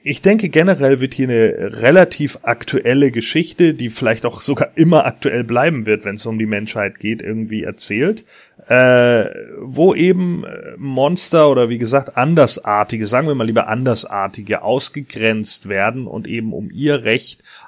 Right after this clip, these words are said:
auch leben zu dürfen, kämpfen müssen. Und das ist halt eigentlich sehr gut in Szene gesetzt, mit ein paar freakigen Charakteren, mit teilweise auch ganz lustigen Episoden.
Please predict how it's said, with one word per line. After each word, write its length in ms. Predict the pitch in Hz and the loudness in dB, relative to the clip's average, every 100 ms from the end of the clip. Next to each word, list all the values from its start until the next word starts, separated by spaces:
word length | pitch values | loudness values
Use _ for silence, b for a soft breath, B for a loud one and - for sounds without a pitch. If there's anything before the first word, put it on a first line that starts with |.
| _ | _
auch 280 | 117 147 131 | 2 2 0
leben 340 | 123 127 131 | -2 -2 -4
zu 160 | - 110 | -8 -10
dürfen, 600 | - 101 104 - 110 101 | -6 -2 -4 -6 -12 -12
kämpfen 540 | - 92 - - - | -12 -14 -14 -20 -20
müssen. 300 | - - - _ _ b b b b | -20 -20 -20 _ _ b b b b
Und 140 | - 131 | -2 2
das 160 | 175 | 2
ist 120 | - - | 2 4
halt 360 | 170 170 - - - | 4 4 -2 -14 0
eigentlich 380 | 139 185 180 | 2 4 2
sehr 200 | - 151 | 4 2
gut 240 | 143 151 127 | 2 -2 -4
in 80 | 113 | -6
Szene 380 | - 143 175 | -2 0 0
gesetzt, 600 | 160 143 151 143 139 - | -2 0 2 2 0 -8
mit 220 | 131 123 139 | -6 -8 -8
ein 80 | |
paar 200 | 127 139 | -8 -4
freakigen 540 | 143 - 214 208 160 156 | -4 -2 -2 -2 -8 -4
Charakteren, 920 | - 143 131 - - 143 135 131 127 | 0 2 2 -2 -4 0 2 0 -4
mit 260 | 123 117 _ | -4 -6 _
teilweise 640 | 139 131 123 123 120 104 | 0 0 2 0 0 -2
auch 240 | 73 117 - | -2 -4 -2
ganz 320 | 123 117 - | -4 -4 -4
lustigen 400 | 123 143 - 120 | -2 -2 -6 -6
Episoden. 720 | 104 - 104 113 131 139 | -6 -6 -6 -2 -2 -2